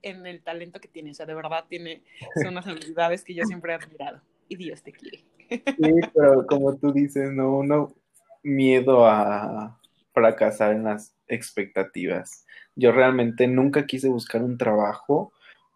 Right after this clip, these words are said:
Speaker 2: porque tenía miedo de que me rechazaran, ¿sabes? O sea,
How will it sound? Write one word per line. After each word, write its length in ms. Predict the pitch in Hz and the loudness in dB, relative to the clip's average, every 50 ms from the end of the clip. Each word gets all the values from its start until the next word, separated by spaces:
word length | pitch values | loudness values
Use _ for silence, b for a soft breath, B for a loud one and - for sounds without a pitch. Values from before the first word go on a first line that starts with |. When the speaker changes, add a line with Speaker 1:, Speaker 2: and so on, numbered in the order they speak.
| b b _ _ _ _ | b b _ _ _ _
Speaker 2:
porque 240 | - 127 123 127 135 | -2 -2 0 0 0
tenía 280 | 131 120 117 120 120 123 | 0 2 2 4 4 4
miedo 380 | 131 131 131 135 139 147 143 | 6 6 6 6 8 8 8
de 120 | 135 123 117 | 6 6 4
que 80 | - | 2
me 140 | 120 117 113 | 0 -2 0
rechazaran, 760 | 110 110 107 - 113 110 120 - 117 113 113 117 120 120 123 - _ _ | -2 -2 -4 -4 -6 -6 -4 0 0 0 0 0 -4 -8 -12 -16 _ _
¿sabes? 480 | - 123 120 123 131 143 139 139 - - | -6 -4 -2 -2 -2 -2 -4 -6 -6 -4
O 120 | 120 113 | -4 -4
sea, 880 | 117 - 117 113 110 110 113 113 117 117 117 117 117 120 117 107 92 - | -2 0 2 4 4 4 4 4 4 2 2 0 -2 -2 -2 -4 -4 -6